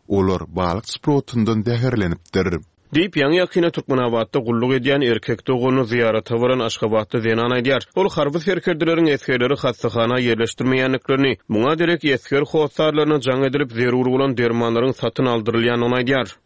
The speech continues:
Speaker 2: Eskerler gaplanyň balyk önümleriniň möhletiniň geçendigini aýdýarlar.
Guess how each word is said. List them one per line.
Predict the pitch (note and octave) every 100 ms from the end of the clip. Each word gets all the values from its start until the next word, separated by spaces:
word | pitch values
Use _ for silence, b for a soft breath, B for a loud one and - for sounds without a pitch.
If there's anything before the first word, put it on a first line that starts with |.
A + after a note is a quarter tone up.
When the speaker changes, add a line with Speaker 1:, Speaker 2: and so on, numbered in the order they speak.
| -
Speaker 2:
Eskerler | A#2 - A2+ E3
gaplanyň | D3 C3 B2+ C3+ D3+ D3
balyk | A#2+ C3 D3+
önümleriniň | E3+ D#3+ D3+ D3+ D3 B2
möhletiniň | A2+ A2+ - C3 A2+
geçendigini | A2+ - A2+ A#2
aýdýarlar. | A#2+ A#2 B2 B2 A2+